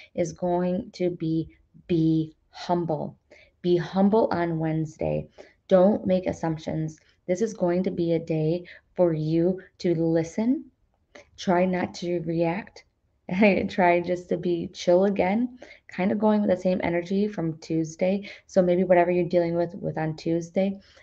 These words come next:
on Wednesday, there's probably still some of that energy there. So I would just kind of, like I said,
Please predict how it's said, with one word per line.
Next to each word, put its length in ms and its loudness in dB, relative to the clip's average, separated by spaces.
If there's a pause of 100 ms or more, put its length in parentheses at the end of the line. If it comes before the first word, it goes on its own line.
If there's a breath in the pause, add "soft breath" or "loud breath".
on 200 0
Wednesday, 400 2
there's 280 -4
probably 260 -4
still 160 -4
some 180 -4
of 60 0
that 60 -4
energy 340 -2
there. 340 0 (880 loud breath)
So 220 6
I 160 2
would 160 2
just 240 -4
kind 280 2
of, 140 0 (380 loud breath)
like 180 -4
I 40 -2
said, 260 -2